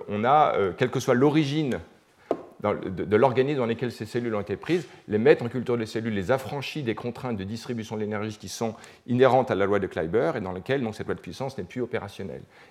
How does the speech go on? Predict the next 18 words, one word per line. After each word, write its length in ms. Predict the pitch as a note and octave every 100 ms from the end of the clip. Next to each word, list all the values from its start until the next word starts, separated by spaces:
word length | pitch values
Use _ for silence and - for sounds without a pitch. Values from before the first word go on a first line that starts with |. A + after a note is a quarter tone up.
| -
Et 80 | G#2
on 140 | G#2+
retrouve, 480 | G2+ G#2 C3+ D3 - - -
à, 80 |
donc, 160 | G2 G#2
à 40 |
l'intersection, 680 | G2+ A2+ G#2+ - F#2 - E3 - - _
effectivement, 640 | C3 A#2 D3+ - C3+ C3+ B2+
cet 240 | - G#2
ordre 140 | A#2+ A#2
de 60 |
grandeur 420 | G2 G#2 G#2+ A#2 G#2
de 80 |
dix 180 | F2+ G#2+
puissance 400 | - A2 G#2 -
moins 140 | G2 F#2
onze 240 | E2+ F2
watts, 340 | A2+ D#3+ -